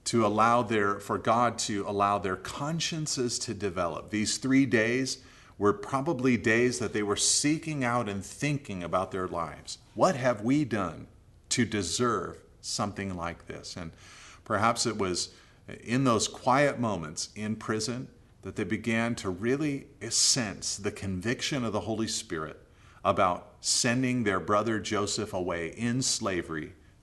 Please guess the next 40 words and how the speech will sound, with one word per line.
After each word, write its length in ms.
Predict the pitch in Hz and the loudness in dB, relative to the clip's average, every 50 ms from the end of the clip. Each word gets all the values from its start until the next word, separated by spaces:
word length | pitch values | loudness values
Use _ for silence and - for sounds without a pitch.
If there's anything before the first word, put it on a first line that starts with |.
| - - - | -20 -8 -4
two 400 | - - - 131 131 135 135 131 | -2 2 6 8 8 8 8 6
decades 760 | - - 101 92 92 - - 85 82 82 80 - - - - - - - - - - | 4 4 2 0 0 0 -2 -2 -2 -2 -4 -4 -6 -8 -8 -10 -16 -20 -20 -14 -8
earlier. 500 | 85 85 82 78 80 76 73 - - - - - - - - - - - - _ - - | -4 -4 -4 -2 -4 -6 -6 -10 -12 -18 -20 -20 -20 -20 -20 -20 -20 -20 -20 _ -14 -4
But 100 | - - | -2 0
I 80 | 165 156 | 2 2
just 240 | 135 156 - - 120 | 2 2 2 2 4
love 240 | 113 104 - - | 4 4 4 4
this. 260 | - - 78 80 - - | 0 -2 -2 -2 -4 -2
God 500 | - 113 117 127 131 131 131 131 127 104 | 0 2 4 6 6 6 6 4 0 -2
is 200 | 101 95 82 80 | -2 -2 -2 -4
doing 420 | - - 127 135 147 143 139 127 | -2 0 0 0 2 0 0 0
what 160 | 104 92 85 | 0 -2 -2
he 160 | 80 98 95 | -2 -2 -4
has 360 | 80 78 113 117 135 135 - - | -4 -2 -2 -2 0 0 -2 -4
to 120 | - 135 | -4 -4
do 280 | 110 90 87 73 73 71 - - - - - - - - - - - | -4 -4 -4 -6 -8 -10 -14 -20 -20 -20 -20 -20 -20 -20 -20 -14 -6
to 120 | - 113 95 | -2 0 0
reach 560 | 87 82 87 101 113 98 82 - - - - | 0 2 2 2 2 2 0 -2 -6 -8 -6
into 240 | 101 101 92 92 92 | -6 -4 -4 -2 -2
the 120 | 90 90 | -2 -2
lives 340 | 87 90 85 87 87 85 - | -2 -2 -2 -2 -4 -4 -6
of 120 | 98 80 80 | -8 -6 -6
these 260 | 85 80 76 - - | -6 -8 -8 -8 -8
men. 220 | 87 82 82 82 | -10 -8 -8 -6
You 80 | 90 101 | -6 -4
see, 220 | - - 131 123 | -2 0 0 0
this 220 | 120 143 147 - 196 | 0 0 0 0 -2
is 100 | 170 139 | 0 0
what 200 | 165 170 156 131 | 0 0 2 4
God 380 | 151 139 151 156 156 147 - - - - | 6 6 8 6 6 2 -2 -10 -10 -2
will 200 | 120 127 165 202 | 0 2 2 2
do. 280 | 143 131 151 170 - - - - - - - - - - - - - - | 2 2 0 0 -2 -4 -8 -16 -20 -20 -20 -20 -20 -20 -20 -20 -18 -2
God 240 | - 110 113 151 139 | 2 4 6 6 6
will 120 | 135 127 120 | 4 4 6
not 320 | 113 117 135 170 165 - | 8 8 8 8 6 6
allow 380 | 139 127 123 131 139 127 110 101 | 4 6 6 6 6 6 4 4
his 380 | 90 113 123 123 120 - - | 2 2 2 2 2 0 -2
chosen 580 | - - - - 139 131 131 117 - 110 95 90 | -2 -2 0 2 4 4 4 4 2 0 -2 -2
one, 220 | 87 85 82 82 | -2 -4 -4 -4
his 380 | 82 110 120 127 127 - - | -4 -4 -2 -2 0 -2 -4